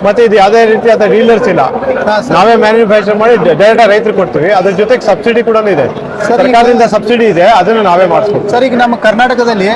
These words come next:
Speaker 2: ನೀವು ಎಲ್ಲೆಲ್ಲಿ, ಆ, ಮಳಿಗೆಗಳಿವೆ ಸರ್ ನಿಮ್ಮ ಅಂಗಡಿಗಳು?
Speaker 1: ಹಾ, ಎಲ್ಲೂ ಇಲ್ಲ ಸರ್, ಎಲ್ಲೂ ಇಲ್ಲ. ಓ, ನಮ್ದು ಒಂದೇ ಇರೋದು.
Speaker 2: ಹಾ, ಸರ್.
Speaker 1: ಆ, ನೆಲಮಂಗಲದಲ್ಲಿ
Speaker 2: ನೆಲಮಂಗಲ.
Speaker 1: ಫ್ಯಾಕ್ಟರಿ ಇದೆ.
Speaker 2: ಹಾ, ಸರ್.
Speaker 1: So,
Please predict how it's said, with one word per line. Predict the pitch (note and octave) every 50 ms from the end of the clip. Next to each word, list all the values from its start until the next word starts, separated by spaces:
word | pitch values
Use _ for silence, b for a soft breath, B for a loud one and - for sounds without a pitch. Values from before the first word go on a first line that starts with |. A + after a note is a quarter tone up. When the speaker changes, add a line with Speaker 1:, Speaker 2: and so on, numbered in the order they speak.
| -
Speaker 2:
ನೀವು | G3+ A#3+ B3 A#3
ಎಲ್ಲೆಲ್ಲಿ, | G#3 G3+ G3 G#3+ B3 C4 B3+ C4+ C4+ B3+
ಆ, | B3 A#3 G#3+ G#3+ G#3+ G#3+ G#3+ G#3 G#3 G#3+ - - F3 F3+
ಮಳಿಗೆಗಳಿವೆ | F#3 F#3+ G#3 A3+ A3+ G#3+ G#3+ G#3 G3 F3+ F3 E3
ಸರ್ | - F#3 D#3+
ನಿಮ್ಮ | F3 F3+ E3+
ಅಂಗಡಿಗಳು? | E3 F#3 G3 F#3+ F#3 F3 E3 D3+ - - - - D#5+ - - D#4+ F4 -
Speaker 1:
ಹಾ, | A#3+ A#3+ A#3
ಎಲ್ಲೂ | A3 A3 A3+ A#3+ C4
ಇಲ್ಲ | B3+ A#3 G#3+ G3
ಸರ್, | E3+ - E3+ D#3
ಎಲ್ಲೂ | D#3+ E3+ F#3+ G3+
ಇಲ್ಲ. | G3+ F#3+ E3+ D3+ D3+ F3 A#3 B3 A3+ G3 G3 F#3+
ಓ, | E3+ F3 G3+ G#3+ G#3 G3+ F#3+ F#3+ F3+
ನಮ್ದು | E3+ F3+ F#3 G3 G3
ಒಂದೇ | G3 F#3+ G3 G#3 A#3+ A3+
ಇರೋದು. | G#3+ G3 F#3+ E3+ E3 G3+
Speaker 2:
ಹಾ, | C4 B3+ A3 G3+ F#3+ F3
ಸರ್. | D#3 - E3
Speaker 1:
ಆ, | E3 D#3 D#3
ನೆಲಮಂಗಲದಲ್ಲಿ | D#3 D#3 D#3+ E3 F#3+ G#3 G#3 G#3+ G3+ G3 G3+ G3+
Speaker 2:
ನೆಲಮಂಗಲ. | A3+ G3 F#3+
Speaker 1:
ಫ್ಯಾಕ್ಟರಿ | F3+ F3 F3+ F#3 F#3+ F#3
ಇದೆ. | D#3 C3+ D3 G#3+
Speaker 2:
ಹಾ, | A#3 B3+ - F#3 F3+
ಸರ್. | D#3+ - - C#3+ C3+ - - G#3+
Speaker 1:
So, | G#3 G#3 F#3+